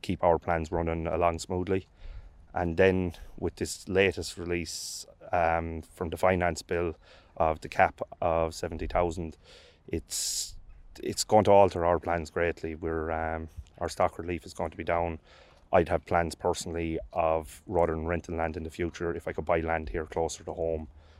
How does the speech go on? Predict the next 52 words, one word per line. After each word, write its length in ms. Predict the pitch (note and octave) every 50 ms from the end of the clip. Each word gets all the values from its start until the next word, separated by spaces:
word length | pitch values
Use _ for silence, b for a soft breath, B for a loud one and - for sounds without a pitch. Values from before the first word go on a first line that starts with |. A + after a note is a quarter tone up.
| b b b
it 180 | - E2+ D#2+ -
would, 220 | E2 D#2+ D#2+ D2+
um, 480 | D#2+ D#2 D#2 D#2+ D#2 D#2 D#2 D#2 D#2 - - _ _ _ - - - -
it 60 | F#2
would 120 | E2 D#2+
make 160 | E2+ F2+ D#2+ -
my 100 | F2 E2
life 260 | E2 E2 D#2+ - -
an 60 | E2+
awful 240 | E2 D#2+ - - E2
lot 100 | E2 D#2
easier. 360 | F2 E2+ D#2+ D#2 F2 D#2+ D#2+ - -
My 80 | E2+
father 320 | E2 - F#2 E2 E2 E2 D#2+
obviously 300 | D#2+ D#2+ - - F2 D#2+
isn't 160 | - E2 E2
going 100 | E2+ -
to 60 | -
farm 240 | - E2+ D#2+ D#2+ D#2
for 100 | - -
the 60 | E2+
rest 240 | E2 D#2+ - - -
of 40 | F2
his 120 | D#2+ D#2
life, 320 | E2+ D#2+ E2 D#2 - - _ b b b b b b
so 160 | - - F2
I 60 | D#2+ E2+
need 120 | E2+ D#2
to 60 | - F2+
make 140 | E2+ D#2+ - - _ -
this 160 | - - -
farm 300 | - - F2 E2+ E2 D#2+
more 240 | D#2+ D#2+ E2 D#2+ D#2+
efficient 400 | D#2+ - F2+ E2 - - F2 D2+
for 180 | - - F#2 D#2+
one 200 | E2 F2 E2 D2+
person 480 | - E2 D#2+ - - - E2+ D#2+ D2+ -
than 440 | - E2 D#2+ D#2 D#2+ D#2 D#2+ D#2+ D#2 - _ -
what 220 | - F#2 E2 D#2 E2
it 80 | D#2+
is 160 | E2 E2 D#2 D#2+
at 60 | E2
the 40 | E2
moment 320 | E2 E2 D#2+ D#2 D#2 -
when 120 | D#2+ D#2+
we 80 | D#2+ E2
have 100 | D#2+ -
two 160 | - F2+ D#2+
people 260 | - - E2 - E2+
working 300 | E2 D#2+ E2 - - -
full 200 | E2 - F2 D#2+
time. 280 | D#2 - F2+ E2+ E2